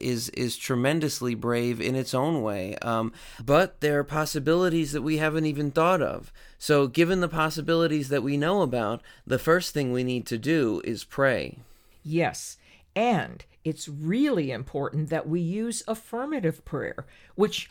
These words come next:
Speaker 2: always begins with thank you. Remember, our goal is not to beg for something that we don't have. "Oh, dear God, please give me this, please give me that, please make peace, m-, please make Putin stop."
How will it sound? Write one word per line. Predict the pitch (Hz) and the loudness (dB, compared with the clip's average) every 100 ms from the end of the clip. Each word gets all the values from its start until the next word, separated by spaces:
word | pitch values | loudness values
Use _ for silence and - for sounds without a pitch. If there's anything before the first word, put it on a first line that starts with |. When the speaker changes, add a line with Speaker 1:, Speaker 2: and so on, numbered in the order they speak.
| - | 0
Speaker 2:
always | 214 247 240 240 185 | 6 6 6 4 0
begins | - 175 170 170 160 160 - - | -4 -4 0 2 0 -2 -6 -6
with | 160 165 | -6 -6
thank | - 151 147 139 139 | -4 -4 -4 -6 -8
you. | 92 - - _ _ _ _ _ _ _ - | -8 -12 -18 _ _ _ _ _ _ _ 0
Remember, | 175 180 165 127 - | 4 4 4 0 0
our | 156 190 | 2 2
goal | 156 165 170 147 - - - | 4 4 6 4 0 -6 -2
is | 160 170 | -2 0
not | 175 180 | -2 0
to | 170 | -2
beg | 135 - 190 190 156 | -4 0 2 4 0
for | - 131 | -4 -6
something | - 143 135 139 131 | -6 -8 -6 -6 -4
that | 143 123 | -4 -4
we | 139 135 | -4 -2
don't | 143 139 139 | -2 -4 -6
have. | 151 151 135 127 - | -4 -4 -4 -6 -6
"Oh, | 170 160 | -2 -2
dear | 135 160 156 | -2 -2 -2
God, | 139 143 147 139 | -4 -6 -8 -10
please | - 175 160 - | -10 -8 -8 -6
give | 165 - | -6 -4
me | 160 147 | -6 -6
this, | - 160 | -8 -8
please | - - 180 175 139 | -10 -10 -8 -6 -6
give | 165 156 | -6 -6
me | 151 147 | -6 -6
that, | 151 147 | -8 -8
please | - 196 185 175 | -10 -10 -10 -6
make | 165 151 - | -6 -6 -8
peace, | - 151 147 175 | -6 -6 -6 -6
m-, | 170 - | -6 -6
please | 202 185 170 | -6 -6 -6
make | 160 156 | -6 -6
Putin | - 165 - | -6 -6 -4
stop." | 147 - 151 147 | -8 -6 -6 -6